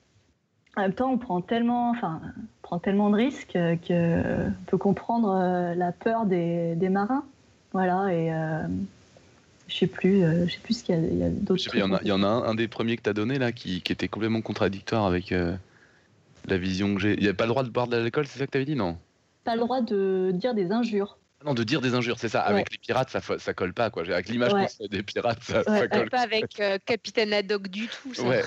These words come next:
Speaker 1: Non,
Speaker 2: c'est ça,
Speaker 1: non, non.
Speaker 2: exactement.
Speaker 1: Bah, c'est pour, c'est pour l'Antiquité, après,
Speaker 2: C'est pour
Speaker 1: ça,
Speaker 2: l'Antiquité,
Speaker 1: ça
Speaker 2: ouais,
Speaker 1: peut,
Speaker 2: voilà,
Speaker 1: ça
Speaker 2: c'est ça.
Speaker 1: peut changer, ouais.
Speaker 2: <laughs>
Speaker 1: Et, euh, voilà. Et c'est marrant aussi, quand il y a un risque de tempête, on a des textes, euh, qui nous expliquent, bah, la,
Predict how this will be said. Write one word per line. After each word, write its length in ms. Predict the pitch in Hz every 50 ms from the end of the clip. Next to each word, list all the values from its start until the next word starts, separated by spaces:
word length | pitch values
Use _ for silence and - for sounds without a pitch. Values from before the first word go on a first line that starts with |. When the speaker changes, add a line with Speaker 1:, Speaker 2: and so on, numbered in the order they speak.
| 185 185
Speaker 1:
Non, 80 | 180 -
Speaker 2:
c'est 180 | - - -
ça, 100 | 127 110 -
Speaker 1:
non, 60 | 185
non. 20 | 190 180
Speaker 2:
exactement. 320 | - - 208 - - 220 240
Speaker 1:
Bah, 60 | 208 196
c'est 60 | 311
pour, 260 | - - 277 262 - - -
c'est 100 | - 247
pour 120 | - 240
l'Antiquité, 460 | 233 233 240 240 - - 277 247 - 269
après, 300 | 220 208 - - 220 226
Speaker 2:
C'est 60 | -
pour 80 | - 190
Speaker 1:
ça, 60 | 190 190 196 185 190
Speaker 2:
l'Antiquité, 280 | 190 185 196 - 208 190
Speaker 1:
ça 40 | 180
Speaker 2:
ouais, 100 | 180 180
Speaker 1:
peut, 40 | 185
Speaker 2:
voilà, 220 | 185 175 180 175
Speaker 1:
ça 60 | 175 -
Speaker 2:
c'est 80 | - 196
ça. 80 | -
Speaker 1:
peut 80 | - 185
changer, 400 | 190 - 220 208 202 208 202 180
ouais. 140 | 180 180 - _ _ _ - _ _ _ _ _ _ _ -
Speaker 2:
<laughs> 0 |
Speaker 1:
Et, 60 | - - 117 98 - - 202 190 190 190
euh, 460 | 190 190 190 190 185 185 185 180 180 175
voilà. 240 | 175 185 180 165 - -
Et 260 | 214 214 208 208 208 202 -
c'est 60 | -
marrant 280 | 202 214 214 233 247 240
aussi, 220 | 233 233 - 240
quand 140 | 240 - 196
il 60 | 190
y 20 |
a 80 | 190 190
un 80 | 190 190
risque 280 | 202 208 - - -
de 140 | 208 185 196
tempête, 580 | 190 - 202 196 - - 226 240 240 - - -
on 140 | - 180 180
a 100 | 190 190
des 160 | 175 196 190
textes, 400 | 190 - 240 233 233 - - -
euh, 200 | 185 180 170 175 170
qui 180 | - - -
nous 320 | 185 180 180 180 180 185 180 - - - - _ -
expliquent, 420 | 208 208 - - - 262 247 240 185
bah, 200 | 175 170 170 175
la, 560 | 202 185 175 - - - - - - 50